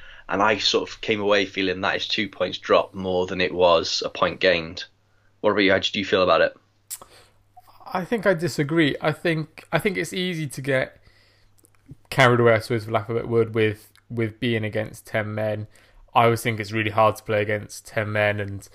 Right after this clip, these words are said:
Speaker 2: my dad listens to this and he'll laugh because growing up, I'd always say to him, "It's harder to play against ten men than, than against eleven," and, and he'd think that was ridiculous. But I, I think that's true. It's really hard to break a side down, a good side like Fulham.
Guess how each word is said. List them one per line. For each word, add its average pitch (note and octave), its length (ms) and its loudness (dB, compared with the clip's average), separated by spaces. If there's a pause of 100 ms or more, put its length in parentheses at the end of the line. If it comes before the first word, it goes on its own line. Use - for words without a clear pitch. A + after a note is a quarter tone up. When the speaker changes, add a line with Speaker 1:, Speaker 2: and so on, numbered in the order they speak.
(360)
Speaker 2:
my G#2+ 160 -8
dad G2+ 220 -4
listens G#2+ 340 -6
to A2+ 100 -6
this G#2+ 240 -6
and G2+ 100 -10
he'll G#2+ 120 0
laugh G#2+ 280 2
because G#2 280 -6 (540)
growing A2+ 260 2
up, A2 140 -4
I'd A2 160 0
always A#2+ 300 2
say A2+ 180 0
to - 180 -14
him, G#2 440 -8
"It's - 140 -12
harder A#2+ 320 0
to G2+ 100 -16
play A#2 160 -2
against G#2+ 280 -6
ten A2 240 -4
men G#2 280 -6
than, G#2 240 -12
than G#2+ 160 -10
against G#2 280 -8
eleven," G#2 440 -4
and, G#2 280 -12
and A2 120 -8
he'd G2+ 160 -10
think - 160 -14
that A2 120 -6
was G#2+ 120 -12
ridiculous. - 560 -8
But B2 340 -4
I, B2 120 0
I - 20 0
think D3 160 -8
that's C3 180 -4
true. C3+ 240 -4
It's A#2 300 -8
really C#3 200 0
hard A2+ 200 2
to - 80 -18
break G#2 320 -8 (440)
a B2 80 -6
side G#2+ 360 2
down, G#2+ 200 0
a A2 60 0
good A#2+ 240 0
side G#2+ 280 0
like - 160 -6
Fulham. G#2 420 -4